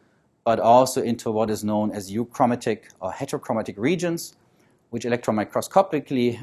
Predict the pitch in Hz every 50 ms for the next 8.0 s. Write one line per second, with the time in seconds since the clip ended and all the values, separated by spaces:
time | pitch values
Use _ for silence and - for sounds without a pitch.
0 | - 110 110 107 - 110 110 107 101 110 117 117 - - 117 107 98 101 101 101
1 | 95 - - 92 101 101 - - 101 110 110 - - - 101 95 95 101 110 113
2 | 123 131 131 - - _ _ _ _ _ _ _ _ _ _ - 104 101 98 104
3 | 110 - - 107 101 95 104 95 95 92 - 110 151 202 208 175 160 147 127 135
4 | - - - _ _ _ _ _ _ _ _ _ _ _ _ _ _ _ _ -
5 | 113 113 117 113 - - 113 98 104 120 165 185 175 170 - - 170 - 131 120
6 | 117 117 101 - - - - 113 104 101 - - - - 101 87 - - 120 117
7 | 104 - 98 95 90 - - 214 214 - 180 160 - - 143 127 120 120 -